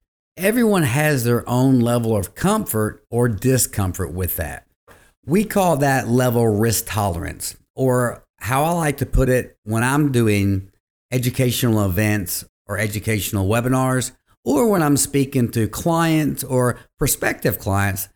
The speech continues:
I'll call that your risk budget. Or sometimes I'll say it with a grin, or your pucker factor. That's that point where you get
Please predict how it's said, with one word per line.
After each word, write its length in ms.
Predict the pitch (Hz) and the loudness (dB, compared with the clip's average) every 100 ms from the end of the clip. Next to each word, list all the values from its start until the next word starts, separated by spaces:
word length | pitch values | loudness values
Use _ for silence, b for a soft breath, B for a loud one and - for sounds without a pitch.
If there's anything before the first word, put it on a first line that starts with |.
| _ _ - | _ _ -4
I'll 160 | 190 | -2
call 280 | 208 190 180 | 0 0 0
that 360 | 151 147 - - _ _ - | 0 -2 -6 -14 _ _ -2
your 240 | 117 117 | 0 2
risk 300 | 117 110 - | 2 0 -2
budget. 640 | 85 92 104 95 - - - _ _ _ _ - | -4 0 0 0 -4 -12 -18 _ _ _ _ -6
Or 80 | 113 | -2
sometimes 640 | 156 151 139 123 113 98 - | 2 2 2 2 0 -2 -4
I'll 200 | 117 107 | -2 0
say 300 | - 120 117 | 0 0 0
it 140 | 110 | -2
with 160 | 104 95 | -6 -4
a 60 | 95 | -4
grin, 380 | 104 117 107 | 0 0 0
or 160 | 101 107 | 0 0
your 160 | 101 95 | 0 -2
pucker 420 | - 139 - 95 | 0 -2 0 -4
factor. 560 | - 87 87 - - - _ b b b b | -4 -6 -8 -18 -20 -20 _ b b b b
That's 240 | 127 131 156 | -4 0 0
that 340 | 139 131 - | 0 -2 -4
point 360 | - 151 147 120 | 0 0 0 0
where 120 | 123 | 0
you 180 | 113 104 | 0 0
get 540 | 110 139 123 104 | 0 2 0 -2